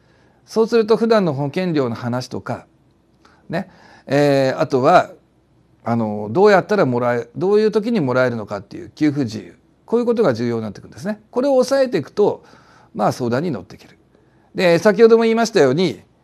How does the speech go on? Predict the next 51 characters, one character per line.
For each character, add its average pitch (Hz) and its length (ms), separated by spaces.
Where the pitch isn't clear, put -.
あ 147 140
の、 143 500
社 214 180
労 240 120
士 233 380
さ 226 140
ん 220 60
の 226 100
勉 220 160
強 220 140
を 220 60
し 214 40
て 214 100
い - 20
る 214 100
人 208 140
な 165 140
ん 113 80
か 113 200
も 147 380
年 123 240
金 123 280
科 127 200
目 113 180
っ - 20
て - 200
あ 127 60
る 120 100
ん - 20
で 104 100
す - 80
け 113 120
ど、 156 400
ね、 196 180
あ 123 140
の、 113 220
そ 233 140
っ 233 140
ち 339 120
っ - 20
て - 100
っ 135 180
て、 - 120
も 165 100
う - 20
法 208 200
律 226 180
の 208 80
言 202 280
葉 208 100
で 98 240